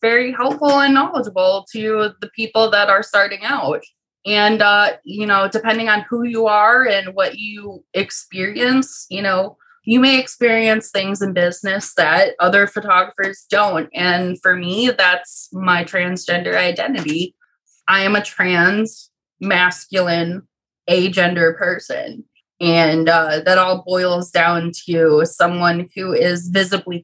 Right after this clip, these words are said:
queer and, um, advocates openly about affirming all identities. And I, I do mentor quite a few people on,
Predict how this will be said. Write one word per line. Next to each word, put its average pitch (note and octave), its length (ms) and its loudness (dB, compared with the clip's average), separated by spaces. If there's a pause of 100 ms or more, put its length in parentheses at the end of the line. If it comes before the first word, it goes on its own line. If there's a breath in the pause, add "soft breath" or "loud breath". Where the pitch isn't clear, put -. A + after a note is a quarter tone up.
queer F4 400 -2 (220)
and, F3+ 440 2
um, F3 460 2 (380)
advocates G3+ 800 -2
openly G#3+ 840 0 (160)
about F3+ 600 2 (540)
affirming F3+ 560 2
all F#3 240 0
identities. G3 880 -2 (540)
And G#3 360 2 (300)
I, A#3+ 520 2 (260)
I A3 120 2
do A#3 680 -2 (160)
mentor F3+ 800 2 (100)
quite G3 160 2
a F#3+ 60 -4
few F#3+ 260 -14
people F3 640 -4
on, E3+ 480 0